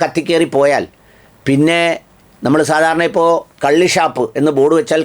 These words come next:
കള്ളു കുടിക്കുന്നവരവിടെ വന്നാൽ മതിയല്ലോ, ജ്യൂസ് കുടിക്കുന്നവരവിടെ വരണ്ടല്ലോ. <laughs> അതുപോലെ ജ്യൂസ് കടയിൽ പോയ ആരും ഒരു നൂറ്റി ഇരുപത് തരുമോ എന്ന് ചോദിക്കത്തില്ലല്ലോ, അവിടെ ജ്യൂസേ ഉള്ളെന്ന് അറിയാവുള്ളൂ. അപ്പോൾ അങ്ങനെ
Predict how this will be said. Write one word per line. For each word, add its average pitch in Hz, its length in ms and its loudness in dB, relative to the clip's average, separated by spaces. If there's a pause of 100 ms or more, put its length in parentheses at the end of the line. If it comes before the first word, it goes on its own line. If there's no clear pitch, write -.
കള്ളു 139 200 2
കുടിക്കുന്നവരവിടെ 165 560 2
വന്നാൽ 143 200 0
മതിയല്ലോ, 113 360 0
ജ്യൂസ് 139 280 2
കുടിക്കുന്നവരവിടെ 135 540 2
വരണ്ടല്ലോ. 98 420 -4 (1080)
<laughs> - 1500 -8
അതുപോലെ 165 360 2
ജ്യൂസ് 170 320 4
കടയിൽ 196 280 0
പോയ 175 140 4 (140)
ആരും 160 220 0 (480)
ഒരു 156 140 2
നൂറ്റി 160 280 2
ഇരുപത് 180 200 4
തരുമോ 156 180 4
എന്ന് 151 160 0
ചോദിക്കത്തില്ലല്ലോ, 117 560 2
അവിടെ 147 120 0 (100)
ജ്യൂസേ 165 400 2
ഉള്ളെന്ന് 147 280 2
അറിയാവുള്ളൂ. 98 380 2
അപ്പോൾ 170 160 -2
അങ്ങനെ 196 260 0